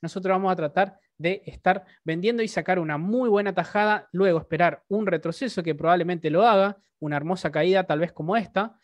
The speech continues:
¿sí? Para después comprar y así sucesivamente acompañando la tendencia, familia. Así que nada,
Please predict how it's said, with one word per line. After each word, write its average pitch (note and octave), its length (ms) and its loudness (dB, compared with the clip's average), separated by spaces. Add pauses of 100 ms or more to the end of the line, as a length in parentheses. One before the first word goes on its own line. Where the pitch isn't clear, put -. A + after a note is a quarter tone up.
(140)
¿sí? G#3 360 -6 (180)
Para A#3 220 6
después A3 340 0
comprar G3 520 0 (200)
y F3 100 0
así A#3 400 -4
sucesivamente G3 920 -2 (180)
acompañando E3+ 880 -4 (100)
la E3 240 0
tendencia, D3+ 480 -6
familia. C#3 360 -12 (200)
Así F#3+ 200 -6
que G#3 120 -2
nada, G#3 300 0